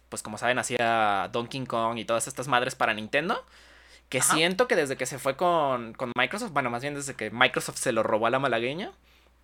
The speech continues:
Speaker 2: Sí.
Speaker 1: este, siento que no ha hecho cosas tan, tan buenas, pero este, pues, se ve bastante chido, el arte se ve muy chido, eh, el mundo que crearon también se ve muy chido, eh, las criaturas, todo, todo, todo, entonces,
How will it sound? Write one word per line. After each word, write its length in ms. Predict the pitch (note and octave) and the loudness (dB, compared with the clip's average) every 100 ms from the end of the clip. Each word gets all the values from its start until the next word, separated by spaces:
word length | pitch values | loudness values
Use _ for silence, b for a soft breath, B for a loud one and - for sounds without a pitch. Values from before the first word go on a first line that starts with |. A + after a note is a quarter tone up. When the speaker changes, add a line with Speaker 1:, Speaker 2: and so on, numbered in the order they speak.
| _ - | _ -8
Speaker 2:
Sí. 180 | - D#3 - _ - | -2 -2 -2 _ -10
Speaker 1:
este, 1080 | A#2 A2 - - C3 B2+ B2+ A#2 A2 G#2 - b b b | -4 -2 -2 0 2 4 2 2 0 -4 -8 b b b
siento 320 | - D3 G3+ | -8 0 2
que 60 | F#3 | 2
no 60 | D3+ | 2
ha 20 | |
hecho 160 | C#3+ - | 2 0
cosas 320 | F#3 F#3+ F#3 | -2 -2 2
tan, 280 | D#3+ D#3+ G3+ | 6 6 6
tan 180 | D#3 C3+ | -2 0
buenas, 440 | C3 E3+ G#4+ - _ _ _ _ _ _ _ _ b b b b b b b - | -4 -4 -8 -12 _ _ _ _ _ _ _ _ b b b b b b b 0
pero 260 | C#3 C3 C3 | 6 8 6
este, 540 | C3 - F#3 E3 C#3 | 4 4 6 6 4
pues, 160 | C3+ B2+ | 2 0
se 60 | B2+ | 4
ve 60 | |
bastante 400 | D3+ F3+ F3+ F3 | 4 4 0 -2
chido, 220 | - F3 | 2 2
el 60 | E3+ | 4
arte 180 | C3 C#3 | 2 0
se 100 | C3 | -4
ve 60 | A#2 | -4
muy 200 | A2+ F#2+ | -6 -2
chido, 520 | D#3 D3+ D#3 D3+ C3 | 0 2 2 2 0
eh, 360 | B2 A#2 A2+ A2+ | -2 0 0 -2
el 80 | A2+ | -4
mundo 640 | A#2 A#2+ B2 A#2+ A2 G#2 | -6 0 2 4 0 -4
que 100 | A#2+ | -6
crearon 360 | A#2+ A2 A2+ A#2 | 2 4 4 0
también 180 | G#2+ G#2+ | -6 -4
se 100 | G#2+ | -4
ve 80 | G#2 | -2
muy 260 | A2+ A#2 | -4 -4
chido, 400 | - D3 E3+ F3 - | -4 -2 0 -2 -2
eh, 400 | A#2+ A2+ A2 G#2+ | -4 -2 -4 -4
las 180 | G2 - | -6 -6
criaturas, 540 | G#2+ F#2+ C#3 C#3+ B2+ | -6 -4 0 0 0
todo, 200 | C3 B2+ | 0 0
todo, 200 | C3 C3 | 2 -2
todo, 200 | B2+ D3+ - | 0 -4 -6
entonces, 680 | A#2 A#2+ A#2+ - - - | -8 -8 -8 -8 -8 -10